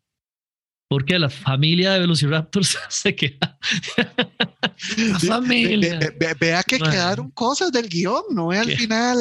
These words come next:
Speaker 2: eh, en esta
Speaker 1: ridículo
Speaker 2: última
Speaker 1: es,
Speaker 2: que
Speaker 1: mae.
Speaker 2: fue una cochinada,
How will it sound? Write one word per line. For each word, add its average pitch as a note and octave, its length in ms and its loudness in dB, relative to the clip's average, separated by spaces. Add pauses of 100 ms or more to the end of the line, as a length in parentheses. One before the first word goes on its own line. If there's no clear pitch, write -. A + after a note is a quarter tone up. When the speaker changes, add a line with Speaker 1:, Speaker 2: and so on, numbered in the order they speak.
Speaker 2:
eh, C#3+ 120 -2 (140)
en C#3 360 2
esta C3+ 260 0
Speaker 1:
ridículo A#2+ 60 0
Speaker 2:
última A#2+ 340 0
Speaker 1:
es, - 60 -6
Speaker 2:
que G3+ 80 -4
Speaker 1:
mae. E3 80 -4
Speaker 2:
fue E3 100 0
una A3 160 0
cochinada, F3+ 1040 0